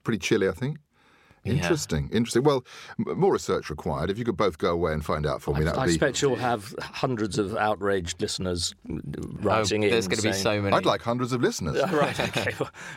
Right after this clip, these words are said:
Speaker 3: well, perhaps outrage will stimulate them.
Speaker 1: <laughs> Good. Well, thank you for clearing that up so effectively for me. Um, I'll, I'll just do one more because that was, uh, quite controversial. This is, uh, from nineteen seventy-one, and, uh, it's, it's another rural scene. This is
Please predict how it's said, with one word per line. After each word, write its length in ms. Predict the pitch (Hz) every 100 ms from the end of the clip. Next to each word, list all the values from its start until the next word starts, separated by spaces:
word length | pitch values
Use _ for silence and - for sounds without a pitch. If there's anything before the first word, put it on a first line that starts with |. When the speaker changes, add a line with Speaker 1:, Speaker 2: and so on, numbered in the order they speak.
| -
Speaker 3:
well, 160 | 120
perhaps 320 | - 143 -
outrage 520 | 120 113 104 101 87 87
will 120 | 90
stimulate 500 | - - 80 113 107
them. 200 | - - 90 - -
Speaker 1:
<laughs> 160 | 90
Good. 200 | 120 90 98
Well, 280 | 120 113 101
thank 280 | 151 156 131
you 60 |
for 60 | 113
clearing 300 | - 110 87
that 140 | 78
up 120 | 71
so 280 | - 73 71
effectively 480 | - - - - 64
for 160 | 73 69
me. 100 | 76 - - -
Um, 240 | 95 101 -
I'll, 120 | 98 104
I'll 80 | 110
just 180 | 101 147
do 120 | 139
one 160 | 117 104
more 200 | 92 80
because 300 | 78 92 76
that 160 | 92
was, 160 | 76 73
uh, 200 | - 73 - - -
quite 180 | - -
controversial. 560 | - 62 57 64 76 73 - - -
This 180 | 110 -
is, 180 | 85 -
uh, 80 | 90
from 140 | 95
nineteen 160 | 110 107
seventy-one, 760 | 110 92 87 82 76 71 110 - _ _ _ _ - _ - - - - - - -
and, 420 | 73 73 71 69 - - -
uh, 300 | 71 65 65 -
it's, 280 | 71 - - 78
it's 160 | 76
another 240 | 69 87 64
rural 280 | 78 69
scene. 380 | 67 - 69 64
This 180 | 82 82
is 160 | 71